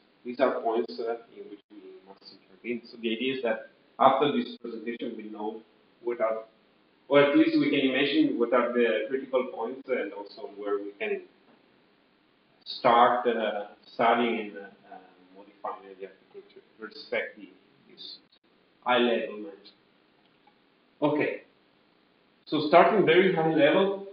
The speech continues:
Dog is basically composed of three layers. Okay. Uh, one layer is just functional layer.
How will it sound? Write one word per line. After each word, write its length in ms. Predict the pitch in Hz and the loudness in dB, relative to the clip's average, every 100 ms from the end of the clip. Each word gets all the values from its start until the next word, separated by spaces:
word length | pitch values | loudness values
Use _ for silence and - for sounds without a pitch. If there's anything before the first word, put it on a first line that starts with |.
| - _ _ _ _ | -20 _ _ _ _
Dog 220 | 139 160 180 | 2 4 4
is 160 | 165 | 2
basically 480 | 143 147 175 180 160 | 0 0 0 0 0
composed 380 | 135 120 131 127 | -2 -2 -4 -4
of 180 | 107 - | -12 -4
three 160 | 151 156 | 0 2
layers. 560 | 107 117 175 - - - _ _ _ _ _ _ _ _ _ _ _ _ _ _ | 2 2 -2 -4 -8 -12 _ _ _ _ _ _ _ _ _ _ _ _ _ _
Okay. 280 | 107 143 - _ _ _ _ _ _ | -8 -8 -8 _ _ _ _ _ _
Uh, 320 | 127 123 - 131 | 4 4 4 6
one 260 | 165 220 | 8 10
layer 340 | 202 202 226 175 | 10 10 8 8
is 220 | 147 - | 6 6
just 320 | 170 - - | 6 4 0
functional 460 | 175 156 - 120 113 | 4 4 2 -2 -2
layer. 400 | 110 104 117 | -2 -2 -4